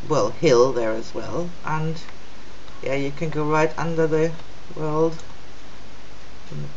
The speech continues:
pull down this thing to about there, possibly. Look around and see if that's fine. Yeah, that looks fine.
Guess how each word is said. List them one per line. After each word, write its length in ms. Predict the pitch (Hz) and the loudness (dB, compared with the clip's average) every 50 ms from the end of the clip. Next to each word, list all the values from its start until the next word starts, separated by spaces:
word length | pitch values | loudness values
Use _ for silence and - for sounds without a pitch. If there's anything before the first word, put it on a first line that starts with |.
| - | -2
pull 200 | - 208 202 202 | -2 0 0 2
down 460 | 185 180 170 160 156 156 156 165 170 160 165 - - - - - - - - - - - - - - - - - - - - - - - - - - - - - - - - - - - - - - - - - - - - - - - - - - - - - - - - - - | 2 2 2 2 2 0 0 0 -2 -2 -2 -4 -4 -4 -4 -4 -4 -4 -4 -4 -4 -4 -4 -4 -4 -4 -4 -4 -4 -4 -4 -4 -4 -2 -2 -2 -2 -2 -2 -2 -2 -2 -2 -2 -2 -2 -2 -2 -2 -2 -4 -4 -4 -4 -2 -2 -2 -2 -2 -2 -4 -4 -4 -4 -4 -4 -4 -2 -2
this 160 | 160 156 - - | -2 -2 -2 -2
thing 300 | - 170 170 165 165 170 170 170 175 - - - - - - - - - - - - | -2 -2 -2 -2 -2 -2 -2 -2 -2 -2 -2 -4 -4 -4 -4 -4 -4 -4 -4 -4 -2
to 80 | - 175 | -2 -2
about 260 | 170 - 175 170 170 | -2 -2 -2 -2 -2
there, 320 | - 180 180 180 185 190 196 196 - - - - - - - - - | -2 -2 -2 -2 -2 -2 -2 -2 -4 -4 -4 -2 -2 -4 -4 -4 -2
possibly. 480 | - - - - - - - 202 214 214 - - - - - - - - - - - - - - - - - - - - - - - - - - - - - - - - - - - - - - - - - - - - - - - - - - - 180 | -2 -2 -2 -2 -4 -2 -2 -2 -2 -2 -2 -2 -2 -2 -2 -2 -2 -2 -2 -2 -2 -2 -2 -2 -2 -2 -2 -2 -2 -2 -2 -2 -2 -2 -2 -2 -2 -2 -2 -2 -2 -2 -2 -2 -2 -2 -2 -2 -2 -2 -2 -2 -2 -2 -2 -2 -2 -2 -2 -2 -2 -2
Look 240 | 175 175 175 - | -2 -2 -2 -2
around 540 | 175 160 160 170 170 170 170 175 175 180 175 | -2 -2 0 0 0 2 2 2 2 2 0
and 160 | 156 160 170 | 0 0 -2
see 180 | 170 - 190 180 | -2 0 0 0
if 80 | 175 180 | 0 0
that's 200 | - 170 - - | -2 -2 -2 -2
fine. 340 | - - 202 202 196 202 | 0 0 0 0 0 2
Yeah, 180 | 233 254 240 233 | 2 4 4 4
that 220 | 220 185 156 - | 2 2 0 0
looks 200 | - 151 - - | -2 -2 -2 -2
fine. 360 | - 175 185 190 202 214 226 | -2 -2 0 0 0 0 -2